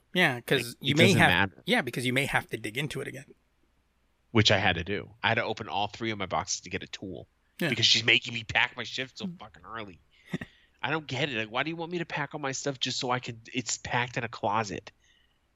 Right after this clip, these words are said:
Speaker 2: Like, another thing she did, she took everyone's clothes from the other two closets and moved them to my closet. So now all the clothes in the house are in one closet for no reason.
Speaker 1: <laughs>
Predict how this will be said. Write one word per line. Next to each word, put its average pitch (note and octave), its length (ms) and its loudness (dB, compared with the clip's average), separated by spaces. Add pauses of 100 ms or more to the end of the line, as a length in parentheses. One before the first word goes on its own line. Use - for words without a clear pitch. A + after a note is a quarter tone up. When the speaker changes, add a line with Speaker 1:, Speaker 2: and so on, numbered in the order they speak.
(520)
Speaker 2:
Like, B2+ 160 6
another D#3 320 6
thing D3+ 180 -2
she B2+ 180 2
did, G2+ 200 -2 (320)
she C3+ 160 -4
took C#3+ 240 0
everyone's D#3 540 0
clothes F#2+ 720 -2 (540)
from A#2 220 2
the A#2+ 140 0
other A2+ 240 4
two A2 220 -2
closets - 720 -6 (640)
and A2+ 160 0
moved B2 300 2
them B2 220 4
to - 100 2
my A2+ 300 4
closet. - 500 -4
So - 160 -4
now A#2 200 4
all A2 200 4
the D3 100 -2
clothes C#3 360 -2
in C3 40 -8
the A#2+ 60 0
house A2 300 0
are G#2+ 60 -2
in G2+ 120 -8
one G2+ 220 -2
closet F#2+ 520 0 (300)
for D3 220 6
no C3+ 420 8
reason. D3+ 480 2 (240)
Speaker 1:
<laughs> - 100 2